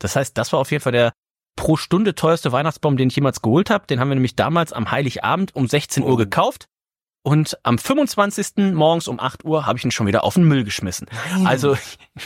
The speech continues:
Speaker 1: <laughs> ähm, wir haben ja eine Katze, ähm, und da weiß man auch nie. Und, ähm,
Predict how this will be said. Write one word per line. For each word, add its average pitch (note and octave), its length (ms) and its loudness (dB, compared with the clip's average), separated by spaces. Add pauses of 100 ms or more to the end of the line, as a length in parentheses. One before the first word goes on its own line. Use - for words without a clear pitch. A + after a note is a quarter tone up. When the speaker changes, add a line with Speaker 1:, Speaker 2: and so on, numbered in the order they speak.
Speaker 1:
<laughs> - 560 -8
ähm, C3+ 160 0
wir D3 60 0
haben E3 80 0
ja D#3 40 0
eine B2 80 -2
Katze, - 440 -4 (420)
ähm, C#3 640 2 (220)
und C3+ 420 -2 (100)
da A#2 140 0
weiß C3 200 -2
man C3 100 0
auch D#3 220 -2
nie. G#3 180 0 (360)
Und, C#3+ 760 0
ähm, C3 720 2